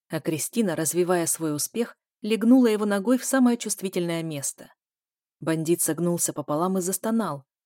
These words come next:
а Кристина припустила мимо него в сторону улицы. Женя бросилась за ней, но молодой бандит метнулся ей наперерез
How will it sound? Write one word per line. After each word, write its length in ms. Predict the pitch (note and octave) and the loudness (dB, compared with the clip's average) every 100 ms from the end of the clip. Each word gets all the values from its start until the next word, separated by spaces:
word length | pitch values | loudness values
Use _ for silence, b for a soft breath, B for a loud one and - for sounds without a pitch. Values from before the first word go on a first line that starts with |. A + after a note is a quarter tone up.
| _ | _
а 100 | A3+ | -4
Кристина 460 | B3+ A#3+ - C4+ | 0 0 4 2
припустила 600 | F#3+ G#3 A3+ - D4+ B3 | 2 -2 -4 0 2 4
мимо 220 | G#3+ G#3+ | 2 0
него 260 | G3+ G3 A#3+ | 0 0 -2
в 80 | - | -2
сторону 420 | - C4 B3+ B3+ | 2 6 8 6
улицы. 560 | C4 B3+ E3 - - - _ _ _ _ _ _ _ - | 4 2 2 -4 -8 -10 _ _ _ _ _ _ _ -10
Женя 380 | D3 E3 A3 | -2 0 2
бросилась 500 | G#3+ F#3+ F#3 G#3 G#3+ | 2 0 0 -2 -2
за 140 | F#3+ B3 | 4 6
ней, 320 | A#3 E3+ E3 _ _ _ | 6 4 -6 _ _ _
но 140 | A3+ | 0
молодой 320 | A3 A3 G#3+ | 4 4 4
бандит 480 | G3+ G#3+ G#3 B3 B3 | 2 0 2 2 2
метнулся 500 | G#3+ - A#3+ A#3 - | -6 2 4 4 0
ей 200 | G#3+ A3+ | 0 0
наперерез 720 | A3 A3 A#3 A#3+ G3 E3 - | 0 0 2 2 2 -2 -6